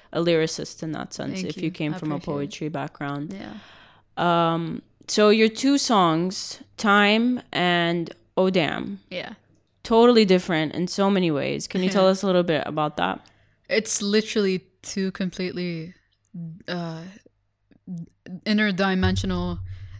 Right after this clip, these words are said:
Speaker 2: songs. One is something I've never been through, something that's so stupid and so controversial. Oh Damn is literally about a chick cheating on her boyfriend with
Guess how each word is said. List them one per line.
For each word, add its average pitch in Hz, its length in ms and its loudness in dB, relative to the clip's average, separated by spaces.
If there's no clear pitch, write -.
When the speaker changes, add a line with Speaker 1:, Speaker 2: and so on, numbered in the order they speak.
Speaker 2:
songs. 170 560 -4
One 196 240 0
is 180 300 -4
something 196 480 -4
I've 175 220 -2
never 190 340 2
been 185 180 -2
through, 180 320 -6
something 185 560 -8
that's 170 220 -6
so 220 200 0
stupid 185 800 -4
and 175 260 -4
so 185 220 -4
controversial. 180 800 -6
Oh 233 160 2
Damn 262 280 2
is 202 140 0
literally 185 600 -2
about 175 640 -6
a 190 100 0
chick - 640 -4
cheating 196 340 -2
on 180 120 -4
her 180 120 -4
boyfriend 175 540 -6
with 170 300 -10